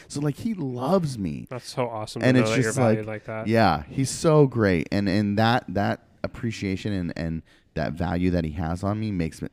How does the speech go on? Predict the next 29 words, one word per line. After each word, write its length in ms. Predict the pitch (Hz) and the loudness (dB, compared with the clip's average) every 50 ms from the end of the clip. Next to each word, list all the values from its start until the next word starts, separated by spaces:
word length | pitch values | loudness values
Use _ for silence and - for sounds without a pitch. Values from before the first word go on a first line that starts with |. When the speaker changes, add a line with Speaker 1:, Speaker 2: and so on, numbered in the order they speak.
| - | -10
Speaker 1:
me 160 | - 82 85 82 | -8 -6 -6 -4
not 200 | 78 69 - - | -4 -6 -6 -4
wanna 260 | 65 73 85 98 85 | -2 -2 0 0 0
leave. 340 | 67 - - - - - - _ - | -2 -4 -6 -12 -14 -16 -16 _ -6
Speaker 2:
Mm-hmm. 300 | 117 113 110 107 101 101 - - - - _ _ | -4 -4 -4 -4 -6 -8 -10 -14 -20 -20 _ _
Speaker 1:
So 420 | - - - 160 131 98 82 85 - _ _ - | -8 2 6 8 8 8 8 6 2 _ _ -4
I 60 | - 92 | -4 0
put 220 | - - 123 120 | 4 4 6 6
out 180 | 110 107 104 101 | 6 6 6 6
a, 220 | 98 92 87 85 | 6 6 6 4
we 140 | 82 95 101 | 4 4 2
did 180 | 101 98 95 | 2 2 2
a 400 | 92 87 82 80 78 76 71 67 53 | 4 4 4 4 4 2 2 0 0
review, 580 | 71 80 87 82 78 85 82 80 82 82 85 87 | 2 4 4 4 4 2 2 4 6 6 6 4
like, 340 | 80 65 73 82 85 - - | 2 0 -2 -4 -4 -4 -4
annual 340 | 85 87 85 87 85 78 78 | -2 0 0 0 0 -2 -4
review, 460 | 78 80 78 - 76 78 80 85 87 | -4 -6 -6 -6 -6 -4 -4 -2 -4
and 100 | 85 78 | -4 -4
I, 140 | 85 82 76 - | -4 -6 -6 -6
I 60 | 80 | -6
did 200 | 87 - 87 80 82 | -4 -4 -4 -2 -2
one 200 | 82 82 85 82 | -2 -2 -2 -2
for 140 | - 87 | -4 -4
the 80 | 80 82 | -4 -2
months 240 | 80 82 85 80 - | -2 -2 -2 -2 -2
that 100 | 85 78 | -4 -4
I've 140 | 78 76 - | -4 -2 -2
been 200 | 82 78 85 85 | -2 -2 0 0
there. 240 | 78 76 76 73 | 0 0 0 -2